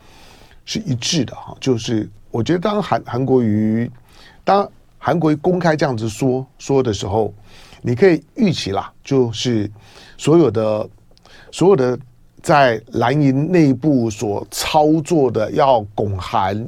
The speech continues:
要换候、要，要在挺韩，韩国瑜，而，而，而，而且是呢，非韩不投、无韩交-，交-，交游的那种一-，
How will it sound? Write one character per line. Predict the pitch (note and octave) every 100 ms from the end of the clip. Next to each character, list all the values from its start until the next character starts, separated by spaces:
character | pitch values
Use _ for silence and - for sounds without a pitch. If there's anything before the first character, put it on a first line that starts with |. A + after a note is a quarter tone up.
| -
要 | C#3+ B2+ A2 G#2+
换 | - C#3+
候、 | G#2+ G#2+ G2 G2+ B2+ - _ - - - -
要， | D3 C3+ A#2+ A2 - _ _ _ _ _ -
要 | D3+ C#3+ A#2+
在 | D3 C3 A2+
挺 | G#2 - A2
韩， | A2+ A2+
韩 | A#2+ C3
国 | C3
瑜， | A#2+ G#2+ A2+ B2+ -
而， | A#2+ B2+ C#3
而， | C3 B2 C3 G#2+
而， | C3+ C3+
而 | C3+
且 | B2+
是 | G#2 D3
呢， | B2 A2+ A2 - -
非 | - E3+ D#3+
韩 | D3+ A#2
不 | A#2+ -
投、 | - G#2
无 | A2+ A2
韩 | A#2+ G#2+ A#2+
交-， | D3 C3 C3
交-， | C3 C#3+ A#2
交 | C#3+ C3+
游 | G#2
的 | G#2
那 | B2 C#3
种 | G#2+ G#2+ -
一-， | C#3+